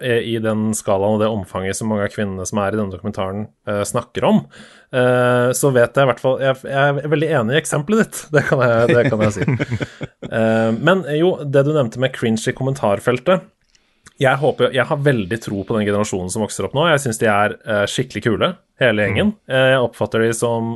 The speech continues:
Speaker 1: opptatt av rettferdighet, eh, og balanse, og at de er snille mot hverandre, i hvert fall store deler av dem. Ehm, i mye større grad enn da vi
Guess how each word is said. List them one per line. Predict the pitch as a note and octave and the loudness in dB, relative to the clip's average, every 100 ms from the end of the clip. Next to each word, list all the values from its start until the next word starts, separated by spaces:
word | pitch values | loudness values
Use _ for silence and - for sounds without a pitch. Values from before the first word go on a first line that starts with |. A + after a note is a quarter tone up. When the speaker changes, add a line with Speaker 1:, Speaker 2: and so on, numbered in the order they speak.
| A2 | -8
Speaker 1:
opptatt | - - A2 A#2 | -6 -4 -2 0
av | G#2 | -2
rettferdighet, | G#2+ D3 E3 F3+ G3 - - - - _ B2 | 0 0 2 2 0 -4 -20 -20 -20 _ -2
eh, | A#2+ A#2 A#2 A#2 | 2 4 4 2
og | A2+ A2 A2 A2 | 0 0 0 0
balanse, | G#2+ A#2 B2+ F3 F3 E3 | 0 -2 -2 0 0 0
og | A2+ A2+ A2+ A2+ F2+ G2+ | -2 0 2 0 -2 -6
at | - G#2+ G#2 G#2+ | -10 -8 -6 -4
de | G#2 | -4
er | G2 | -4
snille | - C#3 | -2 -2
mot | A2 - | -2 -2
hverandre, | G#2+ G#2+ G#3+ | -2 0 0
i | F#3 | -2
hvert | B2 | 0
fall | C3 B2+ B2 A#2+ A2+ | 2 4 4 2 -2
store | - A2+ G#2+ | -2 -2 0
deler | G#2+ F#2+ | -2 -2
av | F#2+ E3+ | -4 -4
dem. | A3 - - - - _ | -6 -14 -20 -20 -20 _
Ehm, | C3+ C3+ C3+ C#3 C#3 C#3 C#3 C#3 C#3+ - _ - | 2 4 4 2 0 -2 -2 -4 -6 -12 _ -2
i | D3 | 0
mye | B2 | 0
større | A#2 G#3 A#2+ | 2 2 2
grad | G#2+ | 0
enn | G#2 | 0
da | G#2+ | -2
vi | G2+ | -2